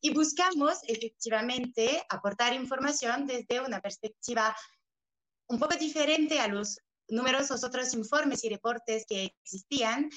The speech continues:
que era más desde una dimensión, em, sentipensante o abordando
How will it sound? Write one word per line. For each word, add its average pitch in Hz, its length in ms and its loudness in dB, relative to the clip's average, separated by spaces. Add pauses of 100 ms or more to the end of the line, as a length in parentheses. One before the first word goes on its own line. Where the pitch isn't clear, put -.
(200)
que 254 80 2
era 226 140 4
más 226 380 0
desde 220 320 4
una 208 440 2
dimensión, 214 680 0 (300)
em, 190 640 2
sentipensante 247 1200 0
o 208 200 4
abordando 226 960 2